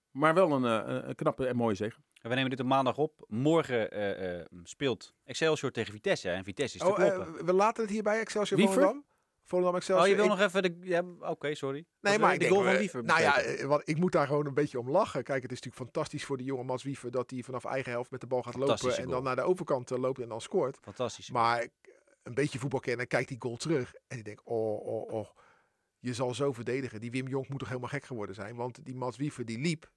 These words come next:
Speaker 3: en er was gewoon niemand die hem tegenhield. Niemand
Speaker 2: Nee, dat
Speaker 3: die
Speaker 2: is
Speaker 3: wat deed.
Speaker 2: meestal als je een doelpunt maakt natuurlijk.
Speaker 3: Nee, maar, nee, maar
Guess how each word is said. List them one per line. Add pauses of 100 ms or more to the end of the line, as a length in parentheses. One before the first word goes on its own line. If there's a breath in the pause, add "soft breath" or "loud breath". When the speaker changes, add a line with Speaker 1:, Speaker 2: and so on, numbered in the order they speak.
(240)
Speaker 3:
en
er
was
gewoon
niemand
die
hem (260)
tegenhield. (440)
Niemand
Speaker 2:
Nee,
dat
Speaker 3:
die
Speaker 2:
is
Speaker 3:
wat
deed.
Speaker 2:
meestal
als
je
een
doelpunt
maakt
natuurlijk.
Speaker 3:
Nee,
maar,
nee,
maar